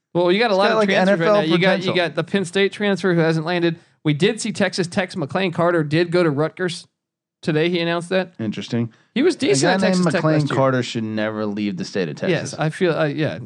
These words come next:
Speaker 1: could go to, like, fucking utep or something.
Speaker 2: Right.
Speaker 1: Um, what, what do you think of this Friday night matchup though? Wisconsin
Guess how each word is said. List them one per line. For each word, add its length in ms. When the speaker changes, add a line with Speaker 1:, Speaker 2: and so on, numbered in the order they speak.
Speaker 1:
could 180
go 120
to, 80
like, 240
fucking 440
utep 360
or 80
something. 320
Speaker 2:
Right. 240
Speaker 1:
Um, 340
what, 320
what 160
do 40
you 40
think 140
of 40
this 140
Friday 240
night 160
matchup 320
though? 240
Wisconsin 640